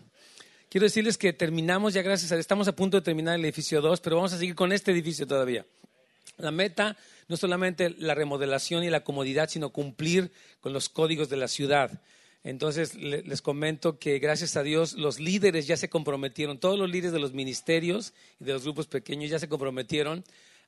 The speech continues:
a dar diecisiete mil dólares al mes. Nuestra meta es tratar de terminar en unos tres, cuatro meses aquí lo antes posible.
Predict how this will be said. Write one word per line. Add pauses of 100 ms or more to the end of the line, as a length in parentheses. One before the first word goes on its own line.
a
dar
diecisiete
mil
dólares
al
mes. (340)
Nuestra
meta
es
tratar
de
terminar
en
unos
tres,
cuatro
meses
aquí
lo
antes
posible.